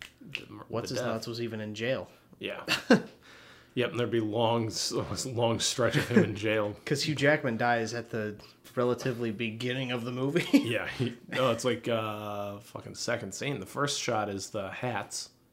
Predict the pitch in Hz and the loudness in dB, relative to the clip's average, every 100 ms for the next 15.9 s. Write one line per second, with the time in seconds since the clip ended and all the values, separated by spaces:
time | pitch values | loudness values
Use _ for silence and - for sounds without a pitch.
0 | _ - 107 - 123 95 92 - _ - | _ -12 -10 -2 0 0 -2 -10 _ -6
1 | 127 123 120 113 110 113 110 113 101 110 | -4 0 0 2 2 2 2 2 2 2
2 | 107 104 - 107 95 107 101 104 101 - | 0 0 0 0 0 -2 0 -2 -2 -6
3 | - 135 135 110 123 120 - 117 - 113 | 2 4 6 4 2 0 2 2 2 0
4 | 131 104 - 127 110 104 - - - - | 0 0 0 0 0 -2 -6 -8 -10 -2
5 | 113 - 104 107 - - - - 131 117 | -2 -2 -8 -8 -10 -12 -14 2 4 4
6 | 110 123 117 117 113 - 110 98 107 104 | 4 0 2 0 -2 0 0 0 -4 -6
7 | 107 98 - 117 113 110 110 110 107 107 | -6 -6 -2 0 0 0 -2 -4 -4 -4
8 | 101 98 95 110 104 104 98 - - - | -4 -4 -4 -4 -2 -4 -6 -12 -20 -12
9 | - 107 98 117 110 110 - - 123 113 | -6 -4 -2 0 -2 -2 -6 -2 0 -2
10 | - - 113 107 101 98 98 117 107 113 | -4 -6 -4 -4 -4 -6 -8 -6 -4 -2
11 | 104 - 107 104 110 113 - - 95 95 | -2 -2 -12 -6 -2 -2 -4 -6 -2 -2
12 | - - - - _ _ _ _ 120 110 | -6 -18 -20 -20 _ _ _ _ -10 -8
13 | 104 110 - _ _ _ _ _ _ _ | -8 -10 -14 _ _ _ _ _ _ _
14 | _ 123 117 92 123 110 107 110 101 95 | _ -4 -4 0 0 2 -2 -4 -6 -4
15 | - 127 - 113 98 92 - - | 2 2 2 -4 -2 -2 -4 -6